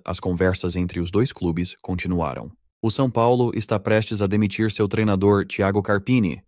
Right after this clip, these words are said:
e, segundo informações, o tricolor mantém contato com o técnico do Fortaleza, Juan Pablo Vojvoda. Recentemente, o treinador negou uma proposta do tricolor, mas algumas fontes afirmam que o treinador mudou de ideia pelo mau momento do Leão.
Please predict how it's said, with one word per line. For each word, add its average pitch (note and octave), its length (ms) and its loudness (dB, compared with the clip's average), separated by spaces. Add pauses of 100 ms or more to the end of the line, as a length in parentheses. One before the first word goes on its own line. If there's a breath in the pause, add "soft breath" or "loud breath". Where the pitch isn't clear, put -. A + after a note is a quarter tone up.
(340)
e, G#2+ 80 -4
segundo G#2+ 380 2
informações, G2+ 840 0
o G2 80 -4
tricolor G#2 480 2
mantém G2+ 280 2
contato G2+ 540 0
com G#2+ 180 -2
o G2+ 40 0
técnico G#2 440 0
do F#2+ 140 2
Fortaleza, F#2+ 800 0 (180)
Juan G#2 220 2
Pablo G2+ 380 0
Vojvoda. F#2 560 0 (440)
Recentemente, G#2+ 680 -2
o G2 40 -2
treinador G2+ 540 2
negou G2 340 4
uma G#2+ 160 2
proposta G2 540 0
do F#2 100 0
tricolor, F#2+ 580 2 (440)
mas A#2+ 260 0
algumas B2+ 320 0
fontes G2+ 460 -2
afirmam G2 460 0
que G2+ 80 -4
o F#2+ 40 -2
treinador G2+ 480 0
mudou G#2+ 360 2
de A#2 100 -2
ideia G2 340 2
pelo F#2+ 220 -2
mau F#2 220 0
momento F#2 400 0
do F2+ 100 -2
Leão. D#2+ 340 -4